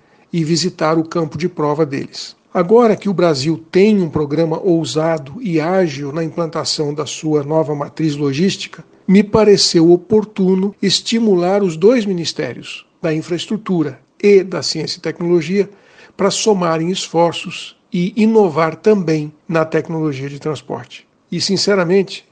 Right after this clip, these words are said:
eu espero ainda ver o Brasil avançando a passos largos na direção de aumentar a sua competitividade logística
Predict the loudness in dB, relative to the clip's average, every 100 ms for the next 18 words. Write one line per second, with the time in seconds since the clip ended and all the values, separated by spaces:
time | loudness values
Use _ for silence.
0 | _ _ 2 4 4 2 -2 -2 4 4
1 | 6 4 2 2 2 0 2 2 2 2
2 | 0 0 0 0 0 -2 -4 -4 -2 -2
3 | -2 -8 -10 -12 -8 -2 -2 -2 -6 -4
4 | 0 0 -2 -8 -12 -14 _ -20 -16 -2
5 | 0 0 0 0 0 0 0 0 0 0
6 | -2 -2 0 0 0 -2 -4 -2 -4 -2
7 | -4 -4 -10 -6 -2 -2 0 -2 0 -4
8 | -6 -8 -10